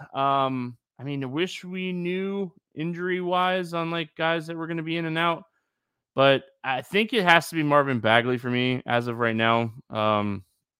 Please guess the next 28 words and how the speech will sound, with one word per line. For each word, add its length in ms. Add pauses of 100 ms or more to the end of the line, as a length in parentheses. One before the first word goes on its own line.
(1000)
again, 340
I 140
just, 300
overall, 400
I 40
love 200
this 140
spot 280
for 100
him 120
and 200
Wiseman, 640 (1080)
especially, 760
uh, 360
if 160
Stewart 440
doesn't 340
play. 280
But, 260
yeah, 140
give 200
me 200
Bagley 720
at 440
forty-five 360
hundred 320
against 320
Charlotte. 380